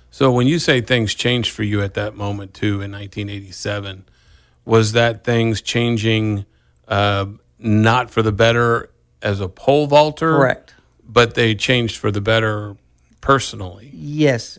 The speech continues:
Speaker 2: and, uh, you know, it just really put stuff into perspective of that I, I really felt like that was the beginning of the end of my pole vaulting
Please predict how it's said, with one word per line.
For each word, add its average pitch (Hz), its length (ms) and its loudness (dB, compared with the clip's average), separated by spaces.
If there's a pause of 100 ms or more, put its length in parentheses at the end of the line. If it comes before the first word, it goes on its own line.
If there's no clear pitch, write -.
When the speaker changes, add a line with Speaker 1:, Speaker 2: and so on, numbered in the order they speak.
Speaker 2:
and, 131 280 -2
uh, 120 280 -12 (240)
you 151 160 -2
know, 123 300 -2
it 135 100 -10
just 143 240 -4
really 170 280 2
put 139 280 -2
stuff - 440 -2
into 123 160 -8
perspective 135 920 -4
of 120 300 -10 (760)
that 123 400 4
I, - 180 0
I - 140 0
really 143 380 4
felt 156 280 4
like 127 240 2
that 139 200 4
was 139 380 4
the 120 80 -8
beginning 127 640 -2
of 120 160 -8
the 120 140 -14
end 127 220 -10
of 120 80 -10
my 117 140 -10
pole 135 300 0
vaulting 127 600 -2